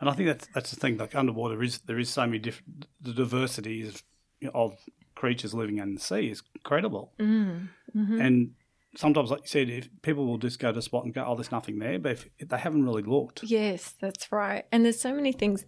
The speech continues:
Speaker 2: too there that haven't been discovered yet.
Speaker 1: Yep.
Speaker 2: And that's what keeps it really interesting as well, 'cause you might have found something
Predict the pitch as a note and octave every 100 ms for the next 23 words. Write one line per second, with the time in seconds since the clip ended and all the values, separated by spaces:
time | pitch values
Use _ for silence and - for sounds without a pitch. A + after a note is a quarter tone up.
0 | - - A3 A3+ G#3 F#3+ F3+ F#3 D#3+ -
1 | G#3+ G#3+ G3 F#3+ F3+ - G3 C4 D4+ A4
2 | - - B2+ B2+ - - _ - G#3+ -
3 | - - - G#3+ A#3 - - G#3+ G#3+ G3+
4 | G3+ G#3 - G#3 G#3+ G#3 G3 G#3+ G#3+ G#3
5 | G3+ G#3+ A3 G#3+ G3 - G3 G#3 A3 G3+
6 | G3+ F#3+ G3